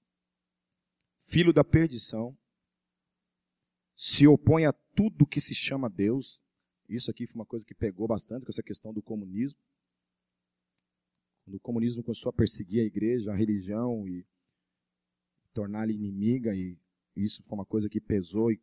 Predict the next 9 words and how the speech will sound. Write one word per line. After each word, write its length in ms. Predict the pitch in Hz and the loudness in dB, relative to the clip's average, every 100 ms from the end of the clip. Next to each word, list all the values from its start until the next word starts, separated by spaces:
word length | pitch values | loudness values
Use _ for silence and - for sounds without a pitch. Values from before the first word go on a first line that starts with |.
| _ | _
colocou 520 | 113 98 - 120 120 | -2 -2 -2 0 0
o 40 | |
comunismo, 460 | 113 113 107 120 107 | 0 -4 0 0 -2
então, 240 | - 110 | -6 -6
como 260 | 113 95 98 | -6 -12 -10
um 40 | |
das 200 | 98 92 | -8 -8
grandes 640 | 87 104 107 92 85 - - _ _ _ _ _ _ _ _ _ _ _ - | -6 -4 -4 -6 -10 -14 -20 _ _ _ _ _ _ _ _ _ _ _ -8
candidatos. 840 | 101 98 107 127 _ - - - | -6 -4 -2 -4 _ -10 -8 -10